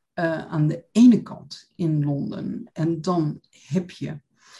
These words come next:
de, eh, ancients, die als hoofdkwartier, eh, Christchurch en Oxford hebben en die ruzie gaan maken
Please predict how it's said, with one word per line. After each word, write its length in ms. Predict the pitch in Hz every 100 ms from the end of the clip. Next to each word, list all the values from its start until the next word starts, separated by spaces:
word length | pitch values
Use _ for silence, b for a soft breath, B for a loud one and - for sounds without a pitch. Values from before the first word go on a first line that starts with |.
| b b 160
de, 560 | 147 165 156 147 - -
eh, 920 | 151 147 147 - - - - _ 175
ancients, 840 | 202 190 - 147 - - - - 156
die 280 | 151 156 156
als 120 | 143
hoofdkwartier, 1080 | 151 151 - 147 139 - 131 135 101 - -
eh, 260 | - - -
Christchurch 520 | 151 147 - - -
en 80 | 151
Oxford 480 | 247 - - 151 -
hebben 280 | - - -
en 360 | 240 220 220
die 200 | 202 190
ruzie 300 | 254 294 -
gaan 200 | - 196
maken 440 | 190 185 185 185